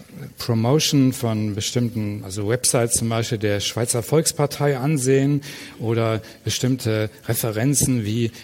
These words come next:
La France, äh, Profonde oder Heartland America, ähm, das hat eine ganz alte Geschichte, die man eigentlich bis Vergil zurückführen kann, wenn man so möchte. Der, äh, die, ähm,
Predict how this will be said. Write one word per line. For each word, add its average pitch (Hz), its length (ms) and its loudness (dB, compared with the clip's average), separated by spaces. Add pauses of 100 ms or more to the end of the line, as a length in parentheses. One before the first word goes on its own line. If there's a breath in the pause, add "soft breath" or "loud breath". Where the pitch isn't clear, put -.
La 110 180 0
France, 127 580 0
äh, 110 200 0
Profonde 143 720 0
oder 113 380 0
Heartland 139 380 0
America, 143 760 2 (340 loud breath)
ähm, 123 240 0 (160 loud breath)
das - 180 -2
hat 175 140 2
eine 160 160 2
ganz 160 240 2
alte 151 340 2
Geschichte, 143 480 0
die 120 120 0
man 131 260 2
eigentlich 120 380 -2
bis - 240 -2
Vergil 113 420 4
zurückführen 92 600 -2
kann, 90 240 -4
wenn 90 100 -2
man 90 140 -2
so 90 80 -8
möchte. 85 400 -8 (280)
Der, 101 160 -4
äh, 101 280 -6 (400 loud breath)
die, 98 200 -6 (520)
ähm, 98 380 -8